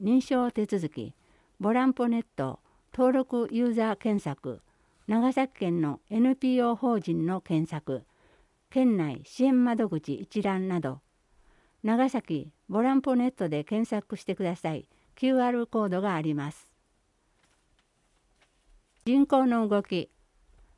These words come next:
令和五年七月一日現在。対前年同月比。人口、三万九千九百六十七人。マイナス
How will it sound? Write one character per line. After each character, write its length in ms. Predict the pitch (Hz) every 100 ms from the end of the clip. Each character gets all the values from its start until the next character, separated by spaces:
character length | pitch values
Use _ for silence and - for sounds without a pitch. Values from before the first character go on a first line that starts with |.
| _
令 200 | 208 277
和 140 | 285 190
五 160 | 175
年 320 | 170 165 160 - -
七 200 | - 269
月 240 | 277 233
一 200 | 175 233
日 260 | 220 220 220
現 260 | 208 202
在。 260 | 160 143 - _ _ _ _ _ _ _ _ _ _
対 320 | 247 226 160 - -
前 160 | 240
年 280 | 269 262 240
同 160 | 214 208
月 320 | 214 - 190
比。 260 | 180 170 - _ _ _ _ _ _ -
人 280 | 190 226 220
口、 320 | 196 180 - _ _ _ _ _ _
三 280 | 247 277 277
万 180 | 240
九 220 | 208 202 185
千 260 | 156 151 - -
九 200 | 277 262
百 280 | 220 -
六 240 | 175 185 240
十 180 | 247 233
七 240 | - 226
人。 260 | 185 143 - _ _ _ _ _ _
マ 160 | 202 214
イ 80 |
ナ 120 | 214 208
ス 260 | 190 180